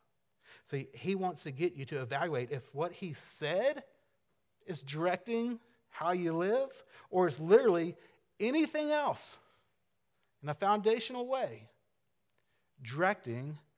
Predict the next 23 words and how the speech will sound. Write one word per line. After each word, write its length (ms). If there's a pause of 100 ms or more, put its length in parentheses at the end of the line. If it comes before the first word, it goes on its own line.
(140)
how 240
you 180
live 440
and 100
how 360
you 260
are 340 (460)
relating 480
to 80
others. 640 (800)
Like, 160
is 100
your 120
own 200
sense 460
of 100
what's 240
right 240
and 140
wrong, 400 (260)
good 200
and 120
evil, 460